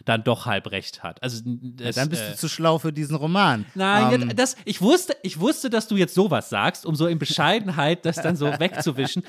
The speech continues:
Speaker 1: Aber das müssen wir wirklich, das muss man wirklich diskutieren. Äh, was heißt diskutieren? D-, ähm,
Speaker 2: Die Stelle,
Speaker 1: das kann man
Speaker 2: dann
Speaker 1: nicht so
Speaker 2: machen wir es mit der
Speaker 1: wegwischen.
Speaker 2: Stelle. Wir haben doch noch eine Stelle. Wir haben jetzt, wir haben uns heiß geredet, deswegen auch die Uhrzeit nicht im Blick. Wir sind schon recht weit. Wollen wir mal die Stelle abspielen, dass Siri mal Christian Kracht liest und dann können wir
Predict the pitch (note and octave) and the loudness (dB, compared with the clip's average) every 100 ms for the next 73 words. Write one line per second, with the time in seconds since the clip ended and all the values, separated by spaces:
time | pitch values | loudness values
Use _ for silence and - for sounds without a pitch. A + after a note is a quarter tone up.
0 | C#3+ D3 F3 E3+ A#3 B3+ F#3 G#3 - - | -10 -2 -2 0 0 0 2 2 0 -8
1 | _ - D3+ A#3 G#3 E3 G#3 F#3+ F3+ - | _ -8 -2 0 0 0 -2 -2 -4 -2
2 | - - - C#4+ D#3+ - B2+ A#2 D3 - | -6 -8 0 0 0 -6 -10 -8 -6 -6
3 | C#3+ D3+ E3+ C3 C3 - - - C#3 F#3 | -6 0 0 0 -4 -14 -20 -8 2 4
4 | - - G#3+ G3+ C#3+ G#3+ G3 G#3+ G#3+ G#3 | 4 4 6 6 4 4 4 4 6 4
5 | G3 G#3 G#3+ G3+ - A3 G3+ D#3+ F3 F#3+ | 4 2 4 2 2 4 4 4 4 2
6 | F#3 F3+ F3 - G3 D3 - _ C#3+ D#3+ | 0 0 -2 0 0 0 -4 _ 0 2
7 | F3+ E3+ - E3 F3 F3 G#3+ A3 - C#3+ | 2 0 -2 0 2 2 -2 -2 -2 -2
8 | F3 G3 - _ D#3+ D3+ E3+ F3 D#3 E3+ | 0 -2 -6 _ -4 0 0 0 -2 -4
9 | - G#3 G3+ D#3 C#3 C#3 D3+ F#3 - _ | 0 0 0 0 0 -2 -2 -4 -6 _
10 | - D#3 E3+ A3 F#3 E3+ - F3+ D3 C#3 | -2 0 0 0 0 0 2 2 2 4
11 | G3 G3 F3+ E3 - - A#2+ F#3 A3 - | 4 4 2 0 -4 -6 -4 -2 -4 -8
12 | - B3 A3+ D#3 D3 C#3 D#3+ E3 E3+ D#3+ | -10 -4 -2 0 -2 -2 -2 2 2 2
13 | D#3 D3+ - C3+ - A#2+ - G3+ A3+ D#3+ | -2 -6 -6 -6 -4 -6 -4 -4 -2 -2
14 | D3+ E3 D3 D3 | -2 0 2 2